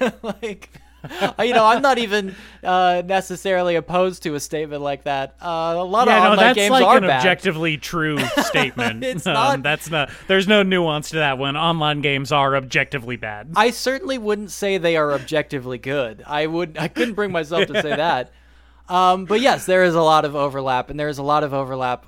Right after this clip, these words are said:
Speaker 1: uh, with, uh, people, um, having a difficult time expressing themselves in real life, where,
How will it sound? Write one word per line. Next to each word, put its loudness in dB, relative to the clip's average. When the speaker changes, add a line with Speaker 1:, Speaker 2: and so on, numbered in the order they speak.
Speaker 1:
uh, -8
with, -10
uh, -18
people, -12
um, -20
having -6
a -6
difficult -10
time -8
expressing -8
themselves -10
in -16
real -4
life, -6
where, -6